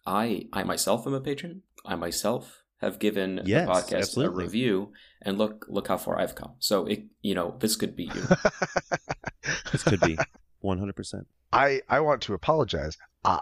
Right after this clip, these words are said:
Speaker 3: I was reading a different part of the show notes for a second and only came back to it when I heard my name. Uh, yes, the answer to your question, Brad, is
Speaker 2: <laughs>
Speaker 3: I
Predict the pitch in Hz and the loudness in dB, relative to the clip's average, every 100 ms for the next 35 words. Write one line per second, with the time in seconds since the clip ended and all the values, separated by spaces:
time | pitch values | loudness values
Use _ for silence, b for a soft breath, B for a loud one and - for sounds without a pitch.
0 | - - 147 117 95 92 110 110 95 90 | 2 4 6 4 2 2 0 0 -2 0
1 | 110 - 110 - 107 101 90 - 117 104 | 0 0 -2 2 4 2 0 2 4 4
2 | 87 - - 80 - 76 82 73 90 107 | 2 0 -2 -2 0 -2 -4 -2 0 2
3 | 104 113 98 98 95 104 101 92 95 95 | 2 2 6 6 6 2 2 2 2 2
4 | 92 82 78 B B B 123 127 117 - | 0 0 -4 B B B 6 6 6 0
5 | B 135 117 - - 120 135 156 156 147 | B 6 6 4 -4 4 6 6 2 2
6 | 143 131 - 113 - 110 101 98 - 98 | 4 6 8 6 4 4 6 6 6 2
7 | 98 - - - 123 123 123 123 | 2 2 0 4 6 6 6 2